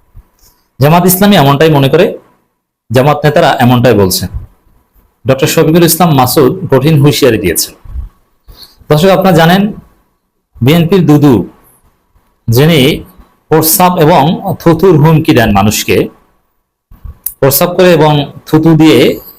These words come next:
আহ, ভাসিয়ে দেওয়ার হুমকি দেন যিনি, এজন্য বৃষ্টি হলেই মানুষ বলে যে, "দুদু ভাই, থামেন।" আহ, এই শামসুজ্জামান দুদু, তিনি বলেছেন যে, সরকার নির্বাচনের তারিখ ঘোষণা না করলে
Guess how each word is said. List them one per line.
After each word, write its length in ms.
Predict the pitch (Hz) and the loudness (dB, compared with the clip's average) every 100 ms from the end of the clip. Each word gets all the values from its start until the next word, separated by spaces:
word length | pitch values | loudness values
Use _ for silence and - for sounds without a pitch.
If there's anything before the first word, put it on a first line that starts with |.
| _ | _
আহ, 200 | 110 110 - 127 | -2 -2 -2 -2
ভাসিয়ে 360 | 113 139 - 165 | -2 0 0 2
দেওয়ার 280 | 135 139 | 2 2
হুমকি 300 | 143 131 120 | 2 0 0
দেন 180 | 110 104 | 0 0
যিনি, 300 | 101 95 143 - _ _ _ _ _ | 0 0 -4 -6 _ _ _ _ _
এজন্য 260 | 139 143 165 | 0 2 2
বৃষ্টি 360 | 139 151 - 170 | 2 0 2 2
হলেই 280 | 170 151 | 4 2
মানুষ 260 | 143 135 151 | 0 0 0
বলে 240 | 135 139 156 | 2 2 2
যে, 100 | 139 | 0
"দুদু 220 | 131 139 | 0 2
ভাই, 120 | 143 | 2
থামেন।" 320 | - 107 101 - _ _ _ _ _ _ _ _ _ _ - _ _ _ _ _ _ - | 0 -2 -2 -6 _ _ _ _ _ _ _ _ _ _ -20 _ _ _ _ _ _ -6
আহ, 400 | 104 98 98 - - | 0 2 0 -2 -2
এই 360 | 156 156 151 151 _ - - _ | 0 2 0 -4 _ -20 -20 _
শামসুজ্জামান 600 | - 156 170 180 180 151 | -2 -2 0 2 2 0
দুদু, 420 | 123 117 110 - - _ _ _ _ _ _ _ - | 0 2 0 -2 -8 _ _ _ _ _ _ _ -4
তিনি 160 | 143 | 0
বলেছেন 360 | 160 165 165 196 | 2 2 0 0
যে, 80 | 196 | 0
সরকার 360 | - 143 165 | -2 -2 0
নির্বাচনের 460 | 156 143 147 156 156 | 0 0 0 0 0
তারিখ 220 | 143 143 | 0 0
ঘোষণা 260 | 117 - 143 | -2 0 0
না 140 | 127 | 0
করলে 420 | 120 147 139 - | 0 0 0 -2